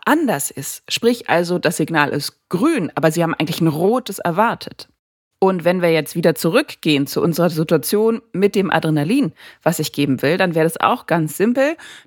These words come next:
dass ich mir die Spritze nehme, sage, „Das ist Adrenalin, ein Milligramm, das gebe ich jetzt.“ Zack, fertig.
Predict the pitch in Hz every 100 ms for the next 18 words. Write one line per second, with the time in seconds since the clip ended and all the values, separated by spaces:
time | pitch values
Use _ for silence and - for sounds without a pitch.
0 | _ 165 156 156 151 127 - 139 151 180
1 | 233 - - 170 170 165 175 175 - 175
2 | 180 220 - - 156 156 151 190 285 -
3 | 160 160 202 214 240 320 - 175 - 165
4 | - 104 - - _ _ _ - 190 196
5 | _ _ _ - 165 139 151 -